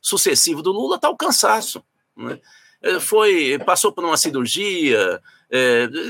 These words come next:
é o cansaço natural da vida, entende? Ele tá enfrentando uma barra desde o começo do ano, começa com oito de janeiro, depois passa pra,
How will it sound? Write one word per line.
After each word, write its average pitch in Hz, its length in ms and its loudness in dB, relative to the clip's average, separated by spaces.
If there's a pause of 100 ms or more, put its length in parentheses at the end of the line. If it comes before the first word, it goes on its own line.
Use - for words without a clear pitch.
(140)
é 311 60 -2
o 403 80 0
cansaço 320 720 2
natural 214 680 2
da 165 140 2
vida, 131 400 -6
entende? 101 380 -8 (340)
Ele 247 240 0
tá 226 160 2
enfrentando 190 540 0
uma 185 200 2
barra 151 400 4
desde 175 280 -4
o - 20 -14
começo 165 340 -2
do 131 140 0
ano, 160 160 2
começa 180 420 0
com 160 280 -2 (320)
oito 190 320 2
de 139 100 -8
janeiro, 139 540 2
depois 165 360 -2
passa 185 320 0
pra, 165 160 -10